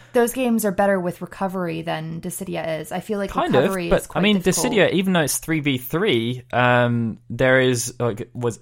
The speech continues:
Speaker 2: like, channeling, tunneling or whatever,
Speaker 1: Mm.
Speaker 2: where you, you generally will, like, pick someone out at the beginning
Speaker 1: Yeah.
Speaker 2: and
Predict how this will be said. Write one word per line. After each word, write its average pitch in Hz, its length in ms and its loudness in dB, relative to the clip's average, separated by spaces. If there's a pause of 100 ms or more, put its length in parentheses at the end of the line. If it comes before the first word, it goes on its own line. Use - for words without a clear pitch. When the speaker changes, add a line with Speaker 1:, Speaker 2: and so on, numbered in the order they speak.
Speaker 2:
like, - 280 -10
channeling, 143 600 -2
tunneling 139 500 0
or 135 80 0
whatever, 127 300 2 (100)
Speaker 1:
Mm. - 60 2
Speaker 2:
where 139 120 4
you, 135 280 0 (200)
you 139 120 -4
generally 190 400 2
will, 135 160 2
like, 120 200 0 (180)
pick - 220 2
someone 143 360 2
out 139 200 4
at 123 80 -2
the 110 80 -10
beginning 117 500 -2
Speaker 1:
Yeah. 170 300 0 (260)
Speaker 2:
and 143 280 2